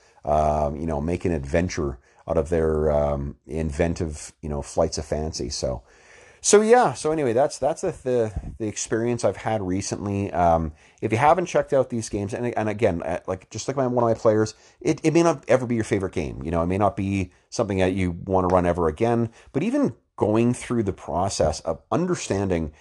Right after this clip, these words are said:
how to present that game and how to teach people how to play and then how to run that at the table, I think was really helpful, e-, even just to show a, a very different perspective on the gaming experience, 'cause it really is. You know, it's just a, it's a very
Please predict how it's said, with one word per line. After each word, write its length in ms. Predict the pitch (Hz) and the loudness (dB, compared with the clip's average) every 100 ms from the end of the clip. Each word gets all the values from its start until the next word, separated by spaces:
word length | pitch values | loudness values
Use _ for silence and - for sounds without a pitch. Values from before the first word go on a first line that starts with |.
| _ | _
how 160 | - 110 | 0 2
to 60 | 135 | 2
present 400 | - 101 104 92 | 0 0 0 2
that 220 | 98 - | 2 2
game 360 | 98 95 95 92 | 0 -2 0 -2
and 200 | 82 76 _ - | -4 -6 _ -2
how 100 | - | -2
to 60 | |
teach 300 | - - 113 | -2 -4 -4
people 180 | 123 98 | -4 -2
how 120 | 95 | 0
to 80 | 90 | 0
play 400 | - 90 87 87 | 0 0 2 2
and 120 | 76 | 0
then 100 | 87 | -2
how 180 | 80 98 | -2 0
to 80 | 90 | 0
run 320 | 82 92 120 | 2 4 4
that 160 | 110 92 | 4 2
at 80 | 87 | 0
the 80 | |
table, 420 | - 101 92 73 - - - | -4 -4 -4 -6 -8 -12 -6
I 80 | 127 | -4
think 240 | - 175 | -2 -2
was 160 | 165 113 | -2 0
really 220 | 117 104 | 0 2
helpful, 600 | - 98 - 98 73 - _ _ _ _ | 2 2 2 -4 -4 -6 _ _ _ _
e-, 140 | - 117 | -12 -2
even 260 | 123 123 135 | 0 2 2
just 180 | 123 | 0
to 60 | 120 | -4
show 520 | - - 98 104 95 - | -2 4 4 4 0 0
a, 200 | 90 - | 2 2
a 80 | 85 | 0
very 380 | 80 80 110 110 | -2 0 2 0
different 420 | 87 98 - 92 | -2 -4 -4 -6
perspective 720 | - 87 - 98 - 80 76 - _ - _ | -6 -8 -6 -6 -4 -4 -4 -10 _ -20 _
on 380 | 104 113 107 92 | 2 4 4 2
the 80 | 90 | -2
gaming 360 | 92 90 90 | -2 -2 -2
experience, 520 | 82 - 107 92 73 | -4 -6 -4 -4 -6
'cause 140 | - 92 | -8 -10
it 80 | - | -10
really 460 | 139 185 113 76 | -6 -4 -2 -2
is. 320 | 85 - - - _ _ _ - | -2 -4 -10 -20 _ _ _ -4
You 80 | 92 | 0
know, 120 | 92 | 2
it's 120 | 90 | 2
just 180 | 123 - | -2 0
a, 60 | |
it's 220 | 98 73 95 | 0 0 -4
a 40 | |
very 640 | 82 104 101 98 95 85 | -2 0 2 2 0 -2